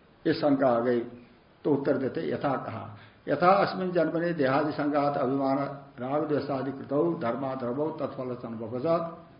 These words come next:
हाँ, जैसे इस जन्म में देखा जाता है वर्तमान में देहादि संघात में जो अभिमान हो रहा है, अहम बुद्धि हो गई है शरीर आदि में, देहादि संघात,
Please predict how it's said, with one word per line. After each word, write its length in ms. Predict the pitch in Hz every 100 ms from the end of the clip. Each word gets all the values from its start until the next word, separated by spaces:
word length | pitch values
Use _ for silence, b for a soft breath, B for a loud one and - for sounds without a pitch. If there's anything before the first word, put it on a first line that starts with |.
| -
हाँ, 160 | 120 101 b b 120
जैसे 280 | 151 151 -
इस 180 | 170 135
जन्म 260 | 151 156
में 120 | 151 143
देखा 240 | 135 143
जाता 340 | 127 123 - 120
है 180 | 131 135 - - - -
वर्तमान 420 | 131 135 127 120
में 180 | 110 107 - - - b b b b
देहादि 360 | 131 139 160 170
संघात 420 | 165 165 160 160
में 100 | 165
जो 80 | 160
अभिमान 440 | 131 139 147 156 151 -
हो 180 | 123
रहा 200 | 131 117
है, 120 | 107 87 - - - - - -
अहम 260 | 131 151 151
बुद्धि 220 | 139 151
हो 120 | 127
गई 240 | 131 131 123
है 100 | 101
शरीर 280 | - 131 135
आदि 180 | 117 113
में, 140 | 92 - - - - - - - - - - b b b
देहादि 320 | 131 135 139 135
संघात, 420 | 135 123 113